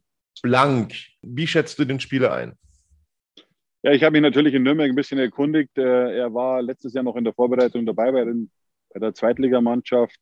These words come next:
Speaker 2: äh, eben, äh, von, von Trainer Klaus und wurde dann nach zwei Wochen eben zur U einundzwanzig geschickt. Äh, ja, er hat bei Michael Kölner fünf Bundesligaspiele gemacht. Also unser Trainer wird wissen, äh, was er da macht. Äh,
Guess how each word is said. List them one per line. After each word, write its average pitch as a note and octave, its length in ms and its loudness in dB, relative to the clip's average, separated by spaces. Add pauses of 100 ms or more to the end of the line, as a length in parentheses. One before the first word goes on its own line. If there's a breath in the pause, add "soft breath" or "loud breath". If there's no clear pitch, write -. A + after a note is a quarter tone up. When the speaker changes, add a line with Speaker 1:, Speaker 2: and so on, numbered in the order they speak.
Speaker 2:
äh, A2 540 -4
eben, A#2 380 0
äh, G#2 360 -6 (120)
von, G#2 160 -4
von G2+ 420 0
Trainer G#2 300 2
Klaus C#3 480 4 (160)
und B2+ 240 0
wurde C3 200 6
dann B2 120 2
nach A#2+ 160 -2
zwei A2+ 280 -2
Wochen A#2 340 -4
eben A2+ 340 -4
zur G#2+ 320 -4
U G#2 160 -4
einundzwanzig A#2+ 600 -6 (140)
geschickt. - 560 0
Äh, A2 400 6 (140)
ja, C3 160 4
er G#2 140 6
hat A2 120 -4
bei G#2+ 140 2
Michael A2 300 -2
Kölner B2 420 -2
fünf B2 260 -6
Bundesligaspiele B2+ 760 -2
gemacht. B2+ 280 -2 (380 loud breath)
Also G#2+ 320 0
unser G#2 360 -2
Trainer G#2+ 440 -2
wird A2+ 200 -4
wissen, B2+ 360 -2
äh, G#2 260 -6
was G#2 160 -4
er A2 60 2
da G2 120 0
macht. - 320 -6
Äh, G#2 260 0